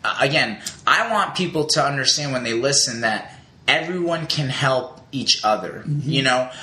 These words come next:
Speaker 2: Yeah.
Speaker 1: um, I think soccer is a good example of where things went wrong.
Speaker 2: Mm-hmm.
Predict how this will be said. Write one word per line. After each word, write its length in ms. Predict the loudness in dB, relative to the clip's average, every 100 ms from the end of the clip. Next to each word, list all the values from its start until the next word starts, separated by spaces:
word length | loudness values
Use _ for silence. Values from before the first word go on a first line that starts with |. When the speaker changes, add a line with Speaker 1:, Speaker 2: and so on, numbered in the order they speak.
| -8 2
Speaker 2:
Yeah. 80 | 4
Speaker 1:
um, 280 | 4 0 0
I 100 | 2
think 380 | 2 -2 -4 -4 0
soccer 500 | 4 4 2 2 0
is 120 | 0
a 40 |
good 120 | 2 0
example 460 | 2 0 2 0
of 120 | 0
where 160 | 2 2
things 440 | 2 0 2 2
went 300 | 2 0 0
wrong. 500 | 2 2 0 -6 -8 -6
Speaker 2:
Mm-hmm. 220 | -6 -6